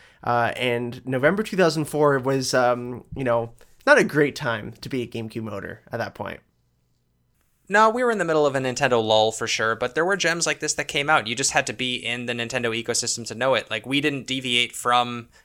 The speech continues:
Speaker 2: GameCube to PlayStation or Xbox. We kept going to Blockbuster, and you kept taking Mario Tennis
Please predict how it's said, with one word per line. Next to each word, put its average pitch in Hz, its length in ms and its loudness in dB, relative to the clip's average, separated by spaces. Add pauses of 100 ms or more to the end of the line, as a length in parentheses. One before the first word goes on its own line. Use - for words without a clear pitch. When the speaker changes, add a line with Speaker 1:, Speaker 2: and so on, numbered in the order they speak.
(100)
Speaker 2:
GameCube 120 380 -4
to 117 100 -6
PlayStation 117 600 -2
or 110 160 2
Xbox. 110 500 0
We 113 80 -8
kept - 380 -4 (180)
going 135 180 0
to 131 80 -2
Blockbuster, 131 600 4
and 113 100 -2
you 120 80 -4
kept - 240 -2
taking 127 300 -2
Mario 120 220 2
Tennis 120 480 -2